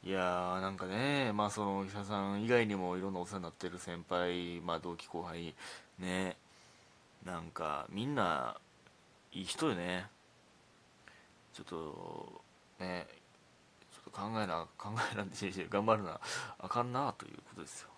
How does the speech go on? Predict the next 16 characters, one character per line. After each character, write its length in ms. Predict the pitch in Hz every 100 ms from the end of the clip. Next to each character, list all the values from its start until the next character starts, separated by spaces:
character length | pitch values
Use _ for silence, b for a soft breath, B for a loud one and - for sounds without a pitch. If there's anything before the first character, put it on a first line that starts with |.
| - -
頑 200 | 110 123
張 100 | 110
れ、 80 |
日 160 | 85 90
本。 240 | - 80 - - - - - - B B B B B B
ス 80 | -
ペ 120 | 104
イ 20 | 101
ン 60 |
戦 300 | 90 92 90
を、 180 | 110 104 - - - - - -
え 220 | 98 80 78
ー、 560 | - - - - -
本 160 | 120 135
気 120 | 123
で 200 | 113